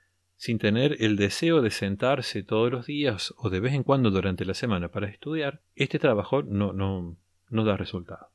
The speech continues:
El segundo ítem, el segundo punto que decidí implementar en este regreso a los ensayos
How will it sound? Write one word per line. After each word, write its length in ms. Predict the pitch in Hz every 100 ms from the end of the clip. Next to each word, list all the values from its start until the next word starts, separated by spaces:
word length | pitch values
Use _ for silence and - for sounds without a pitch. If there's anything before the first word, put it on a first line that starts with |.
| _ _ _ _ _ _ _ _ _ _ -
El 100 | 190
segundo 320 | 196 196 202
ítem, 400 | 208 202 151 160 -
el 100 | 120
segundo 300 | 127 170 170
punto 400 | 180 117 107 -
que 160 | 101
decidí 340 | 98 - 101 139
implementar 640 | 160 135 104 95 147 151
en 140 | 110 104
este 200 | - 107
regreso 420 | 98 113 - 151
a 20 |
los 140 | 151
ensayos 500 | 160 170 170 156 -